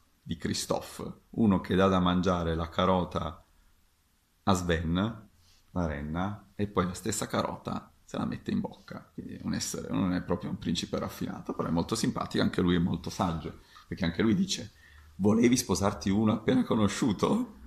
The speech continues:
Ah, ma tu che ne cosa ne sai del vero amore?" "Eh, io lo so perché lui c'ha gli amici trolls", è chiaro, è chiaro, è chiaro. Comunque, io volevo solo dire questo. Per fortuna le donne sono diverse, si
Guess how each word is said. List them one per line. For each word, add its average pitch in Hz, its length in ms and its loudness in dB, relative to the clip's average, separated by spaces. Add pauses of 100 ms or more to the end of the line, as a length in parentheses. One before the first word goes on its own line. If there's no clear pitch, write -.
(280)
Ah, 226 240 -2
ma 254 140 0
tu - 140 -6
che 147 100 8
ne 143 80 0
cosa 139 240 6
ne 127 100 6
sai 120 260 4
del 95 160 2
vero 98 220 2
amore?" 101 600 2
"Eh, - 100 -4
io - 100 2
lo 107 80 0
so 90 220 2
perché - 240 -4
lui 90 120 0
c'ha - 120 -6
gli - 80 -6
amici - 340 -4
trolls", - 400 -6
è - 140 -12
chiaro, - 360 -10
è - 300 -14
chiaro, - 240 -12
è - 80 -16
chiaro. - 340 -16 (560)
Comunque, 113 360 6 (400)
io 160 120 0
volevo 107 240 4
solo 107 200 0
dire 85 180 -2
questo. - 540 -10 (880)
Per 104 140 4
fortuna 98 440 2
le 85 160 2
donne 82 460 -2
sono - 580 -8 (320)
diverse, 85 720 -4 (240)
si - 480 -4